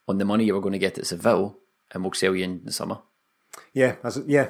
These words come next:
Speaker 2: that makes sense. I
Speaker 1: It
Speaker 2: suppose
Speaker 1: makes
Speaker 2: it
Speaker 1: no difference to him. He's getting
Speaker 2: Mm.
Speaker 1: the Seville wage, whatever that might be, if we can afford to pay it or near enough it.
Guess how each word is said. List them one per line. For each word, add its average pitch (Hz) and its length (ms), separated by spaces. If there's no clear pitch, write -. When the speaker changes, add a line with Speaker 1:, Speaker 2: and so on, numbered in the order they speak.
Speaker 2:
that 131 140
makes 147 200
sense. 110 300
I 110 100
Speaker 1:
It 120 40
Speaker 2:
suppose 139 360
Speaker 1:
makes 131 40
Speaker 2:
it 127 80
Speaker 1:
no 151 140
difference 135 320
to 107 80
him. 107 100
He's 110 140
getting 113 180
Speaker 2:
Mm. 120 40
Speaker 1:
the 113 60
Seville 104 360
wage, 98 420
whatever 95 280
that 95 140
might 90 200
be, 101 140
if 98 100
we 98 80
can 95 140
afford 92 280
to - 60
pay - 180
it 104 180
or 92 60
near 98 240
enough 107 240
it. 107 140